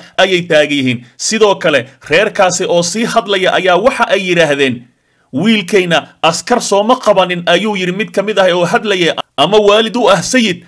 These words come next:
ayaa waxa uu yidhi, "Shan boolis ah miyaa soo qaban karta kulaha wiilkaani oo joogay Galmudug, Galgaduud, tolkiisa ku dhex jiray?" Waxa uu yidhi, "Annaga ayaan soo qabannay oo waxaan ka dhalanay dad culummo ah.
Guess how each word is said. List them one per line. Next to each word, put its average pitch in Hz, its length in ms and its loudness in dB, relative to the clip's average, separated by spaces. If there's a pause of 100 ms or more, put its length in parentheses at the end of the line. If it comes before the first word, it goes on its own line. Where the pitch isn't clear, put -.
(100)
ayaa 165 300 2
waxa 226 360 0
uu 196 160 -4
yidhi, 170 320 -4 (680)
"Shan 226 380 0
boolis 220 480 0
ah 190 120 2
miyaa 202 280 2
soo 214 200 0
qaban 214 300 0
karta 180 260 -4
kulaha 196 480 2 (140)
wiilkaani 180 640 0
oo 208 160 4
joogay 175 360 0
Galmudug, 190 540 -4 (200)
Galgaduud, 180 600 0 (200)
tolkiisa 233 500 2
ku 202 100 -4
dhex 190 240 0
jiray?" 160 280 -2 (140)
Waxa 202 260 2
uu 196 120 0
yidhi, 180 180 2
"Annaga 226 380 0
ayaan 190 240 2
soo 214 220 2
qabannay 175 420 0 (500)
oo 165 200 4
waxaan 190 260 2
ka 240 120 0
dhalanay 185 400 2
dad 170 240 0
culummo 190 380 0
ah. 185 220 -2